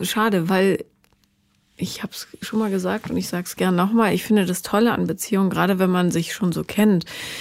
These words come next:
ist ja, dass man sich so einen prima Raum geben kann, um sich weiterzuentwickeln, weil man sich gut kennt, weil man sich öffnen kann, äh, weil man die miesen Seiten kennt, ebenso wie die guten.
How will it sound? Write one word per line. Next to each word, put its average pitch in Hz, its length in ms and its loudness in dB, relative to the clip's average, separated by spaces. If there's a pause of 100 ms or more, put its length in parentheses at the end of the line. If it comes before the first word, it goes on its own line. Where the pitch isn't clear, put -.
(300)
ist - 260 0
ja, 170 140 2
dass 165 240 -2
man 160 140 0
sich - 420 -4
so - 240 -4
einen 165 200 2
prima 220 400 2
Raum 196 340 2
geben 190 320 2
kann, 175 340 0
um 165 160 0
sich 165 220 -6
weiterzuentwickeln, - 920 -6 (200)
weil 170 100 -4
man 160 140 -4
sich - 220 -16
gut - 200 -8
kennt, 196 300 0
weil 165 80 -2
man 160 80 -2
sich - 260 -10
öffnen 175 380 -2
kann, 165 340 -2 (640)
äh, 175 140 0
weil 170 140 -2
man 165 160 -2
die 160 280 -2 (360)
miesen 190 320 0
Seiten - 380 -4
kennt, 165 300 -2
ebenso 165 460 -4
wie - 40 -10
die 180 100 -8
guten. 226 440 2